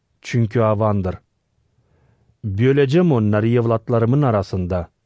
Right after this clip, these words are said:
dağıtacağım onları İsraillilerin arasında. Yuda,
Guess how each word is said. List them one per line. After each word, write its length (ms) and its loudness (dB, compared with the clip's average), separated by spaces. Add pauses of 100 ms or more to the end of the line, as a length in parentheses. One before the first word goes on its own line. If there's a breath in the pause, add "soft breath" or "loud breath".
(180)
dağıtacağım 760 0
onları 400 2
İsraillilerin 1000 0
arasında. 580 -4 (840)
Yuda, 560 0